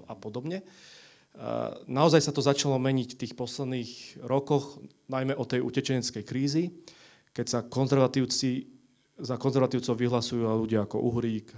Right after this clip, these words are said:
Harabín a tak ďalej. Ja si kedysi pamätám ešte Mečiara, nejak dvetisícdva, tri, že sa hlásil do Európskej liberálnej, eh, strany.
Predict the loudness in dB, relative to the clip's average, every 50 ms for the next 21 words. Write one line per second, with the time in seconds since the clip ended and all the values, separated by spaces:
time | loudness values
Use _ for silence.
0 | -10 -8 -6 -6 -6 -6 -6 -6 -6 -6 -8 -10 -14 -14 -14 -12 -10 -8 -6 -6
1 | -8 -8 -10 -14 -20 -20 -20 -14 -10 -10 -8 -6 -6 -6 -6 -6 -6 -6 -6 -4
2 | -4 -6 -6 -6 -6 -6 -6 -6 -6 -6 -6 -6 -4 -4 -4 -6 -8 -10 -18 -20
3 | -20 _ -10 -8 -8 -6 -6 -6 -6 -6 -6 -6 -6 -8 -4 -2 0 0 0 -2
4 | -4 -4 -4 -4 -4 -4 -4 -6 -8 -10 -10 -6 -4 -4 -2 -2 -4 -6 -4 -2
5 | -2 -2 0 -2 -2 -4 -4 -6 -8 -8 -6 -4 -4 -2 0 0 2 2 0 -2
6 | -4 -6 -6 -6 -6 -8 -10 -14 -20 -20 -20 -20 -20 _ -12 -8 -8 -4 2 4
7 | 4 4 4 2 -2 -6